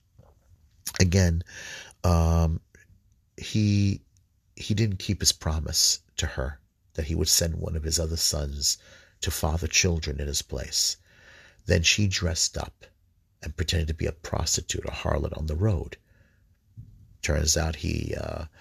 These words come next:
he has little funky habits. He decides to go ahead and, uh, pay her for, uh, for her sexual favors.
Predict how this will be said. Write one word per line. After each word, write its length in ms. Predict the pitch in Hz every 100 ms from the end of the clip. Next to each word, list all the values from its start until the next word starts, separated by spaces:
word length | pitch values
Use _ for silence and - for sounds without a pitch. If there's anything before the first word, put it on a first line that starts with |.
| - - - - -
he 180 | - -
has 340 | 69 78 -
little 160 | - -
funky 460 | - 73 78 -
habits. 560 | 80 78 95 127 143 -
He 100 | -
decides 540 | 101 87 - 78 78
to 80 | -
go 160 | - 76
ahead 420 | 76 78 76 78
and, 260 | 76 - -
uh, 160 | - - - _ _ _ _
pay 200 | - 82
her 180 | - 71
for, 560 | - - 71 - -
uh, 60 | -
for 240 | - -
her 140 | 62 76
sexual 600 | - 82 - - 82 76
favors. 720 | - 123 120 85 87 107 -